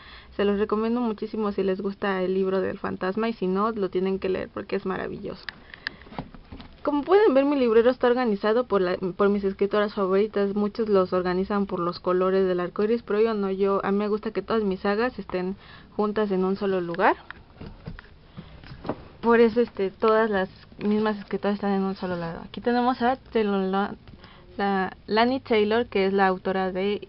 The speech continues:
la trilogía Hija de Humo y Hueso. Saben que ella también es una de mis autoras favoritas. Este también lo tengo firmado en la ocasión que Lenny vino aquí al D F. Es una de mis joyas de la corona.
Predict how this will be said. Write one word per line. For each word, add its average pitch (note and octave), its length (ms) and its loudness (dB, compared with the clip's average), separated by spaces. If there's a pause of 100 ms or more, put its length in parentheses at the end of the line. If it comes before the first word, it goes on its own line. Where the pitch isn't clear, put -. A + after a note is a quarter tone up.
la G3 140 0
trilogía F#3 460 -2
Hija G3 180 -4
de F#3+ 80 0
Humo F#3 140 0
y F3 40 -4
Hueso. G#3+ 260 2
Saben F#3+ 260 -2
que F#3 120 -2
ella F#3 100 -2
también F#3 320 -4
es F#3 80 -8
una F#3 140 -2
de F3+ 60 -4
mis F3 120 -6
autoras F3 360 -6
favoritas. G3 560 -4 (540)
Este A#3 240 4
también G#3 260 2
lo G#3 120 -2
tengo G#3 240 -2
firmado G3 560 0
en F3+ 160 0
la F3+ 60 -2
ocasión F#3+ 340 -8
que F#3+ 120 -2
Lenny F#3 300 0
vino F3+ 240 0
aquí F3 220 -6
al F3 100 -6
D F3 220 -4
F. B3+ 140 -6
Es - 680 -4
una F#3+ 160 0
de F3+ 60 0
mis F3+ 180 -4
joyas F#3 400 -2
de F#3 80 -4
la F#3 120 -6
corona. F#3 380 -4